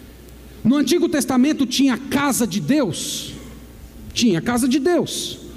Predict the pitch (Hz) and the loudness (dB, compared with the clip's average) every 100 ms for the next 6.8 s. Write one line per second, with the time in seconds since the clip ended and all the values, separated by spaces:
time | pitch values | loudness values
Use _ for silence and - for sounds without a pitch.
0 | - - 226 214 247 226 226 294 262 - | -18 0 2 4 2 0 2 4 4 0
1 | 254 233 175 240 339 320 294 320 349 320 | 2 2 2 2 4 6 4 2 2 4
2 | 262 302 285 165 113 - - - - 220 | 6 6 4 2 -2 -6 -8 -12 -2 2
3 | 240 226 247 - 180 - - 190 214 220 | 4 4 4 2 0 -4 -4 -2 0 0
4 | 226 247 240 220 285 311 311 - 180 240 | 2 4 2 2 2 2 0 -4 0 2
5 | 294 - - 170 - 226 285 247 294 - | 0 -4 -8 -8 -4 -2 0 0 -2 -4
6 | 302 160 277 294 165 - - - | -4 0 2 2 2 -4 -8 -10